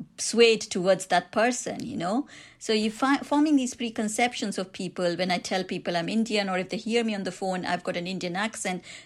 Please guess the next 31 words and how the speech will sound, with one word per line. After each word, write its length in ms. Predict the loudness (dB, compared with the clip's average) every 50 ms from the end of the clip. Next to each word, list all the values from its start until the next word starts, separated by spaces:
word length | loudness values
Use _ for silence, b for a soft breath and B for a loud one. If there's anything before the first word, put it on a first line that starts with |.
| B B
they 100 | 0 4
might 300 | 4 6 6 4 2 0
be 100 | 0 2
making 320 | 2 2 0 0 -2 -4 -2
certain 380 | -2 -2 -2 -2 -2 -4 -4
judgments 640 | -2 0 2 2 2 0 0 -2 0 0 -2 -4 -6
about 360 | -6 -4 -4 -6 -6 -8 -8
me, 160 | -8 -8 -6
about, 520 | -6 -4 0 2 4 4 2 2 -2 -8 b b b b b b
from 300 | b 0 2 4 4 4
the 100 | 2 0
way 140 | 0 0 0
I 60 | -2
talk 420 | -2 -4 -2 0 0 0 -2 -4
or 40 | -6
from 180 | -8 -6 -6 -4
the 100 | -4 -2
way 140 | -2 -2 -2
I 80 | -2
look. 420 | -2 0 0 0 0 0 -4 -10 -18 B B B B B B
And 80 | -4 -2
I 60 | -2
think 260 | -2 -2 -2 -2 0
those 380 | 2 2 4 2 2 0 -4 -4
are 180 | -4 -2 0
all 240 | 0 2 2 2 0
kind 220 | -2 -6 -6 -6
of 100 | -6 -6 -8
affect 640 | -8 -8 -6 -2 2 2 2 2 2 -2 -8 -14
how 380 | -12 -10 -6 -4 -4 -2 -2 -4 -4
we 280 | -6 -6 -6 -8 -12